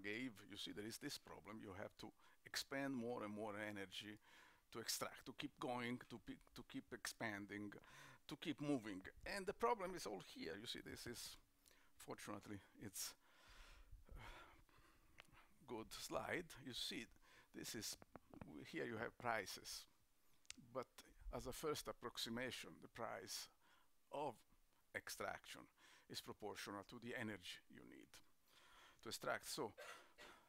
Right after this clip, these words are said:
these are your reserves of oil, but they are not all the same. Oil becomes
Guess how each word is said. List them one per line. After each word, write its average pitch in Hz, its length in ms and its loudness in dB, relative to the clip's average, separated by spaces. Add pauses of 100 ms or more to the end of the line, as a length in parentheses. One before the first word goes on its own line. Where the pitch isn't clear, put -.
(240)
these 208 240 4
are 113 100 6
your 110 220 4
reserves 120 720 6 (340)
of 113 100 -6
oil, 120 380 4 (800)
but 151 140 -6
they 156 80 2
are 147 80 6
not 160 260 4
all 156 160 0
the 147 80 2
same. 101 420 0 (2500)
Oil 123 200 4
becomes 117 360 -2